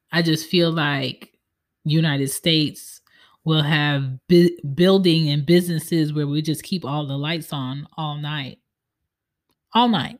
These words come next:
Why are you keeping the lights on if nobody's at the job?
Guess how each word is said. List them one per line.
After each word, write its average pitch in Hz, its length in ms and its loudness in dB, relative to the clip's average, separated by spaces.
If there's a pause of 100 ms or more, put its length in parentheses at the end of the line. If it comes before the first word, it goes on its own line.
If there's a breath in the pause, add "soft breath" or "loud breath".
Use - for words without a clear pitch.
(420)
Why 208 160 4
are 247 40 2
you 247 140 0
keeping 240 240 -2
the 214 80 2
lights 196 280 -2
on 190 120 -4
if 170 140 -8
nobody's 170 360 -2
at 156 120 -4
the 143 60 -10
job? - 360 -10